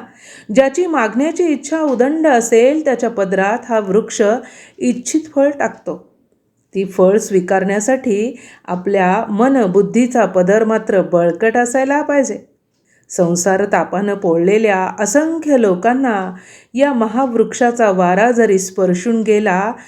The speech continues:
तरी त्यांच्या चित्ताची व्याकुळता कमी होऊ शकेल. जीवन जगण्यासाठी आहे, लढण्यासाठी आहे, विजयासाठी आहे.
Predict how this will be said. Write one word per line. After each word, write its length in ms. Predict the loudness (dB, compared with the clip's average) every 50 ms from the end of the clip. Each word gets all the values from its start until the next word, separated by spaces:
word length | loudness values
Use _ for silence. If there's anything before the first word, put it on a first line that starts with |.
| -20 -20 -20 _ _
तरी 160 | 0 0 0
त्यांच्या 520 | 0 0 -2 0 0 0 0 0 0 -2 -2
चित्ताची 640 | -2 -4 -8 -8 -8 -8 -6 -4 -4 -4 -2 -2 -2
व्याकुळता 640 | 0 0 0 -2 -2 -2 0 0 0 2 2 2 0
कमी 300 | 2 0 -2 0 0 0
होऊ 200 | 2 2 0 0
शकेल. 380 | -2 -4 -6 -6 -6 -10 -12 -12 -16 _ _ _ _ _ _ _ _ _ _ _ -6 -6 -2
जीवन 420 | 2 2 2 2 2 2 2 0
जगण्यासाठी 760 | 2 2 0 0 0 -2 -2 -2 -2 -2 -4 -6 -4 -4 -4
आहे, 220 | -4 -4 -6 -8 -12 -16 _ _ _ _ _ _ _ _ _ _
लढण्यासाठी 880 | 0 2 4 4 4 4 2 2 0 0 -2 -2 -2 -2 -2 -2 -2 -2
आहे, 340 | -2 -2 -4 -6 -10 -10 -12 -16 _ _ _ _ _ -4
विजयासाठी 760 | -2 0 2 2 4 4 2 0 0 0 -2 -4 -2 -2 -2
आहे. 280 | -2 -4 -6 -10 -10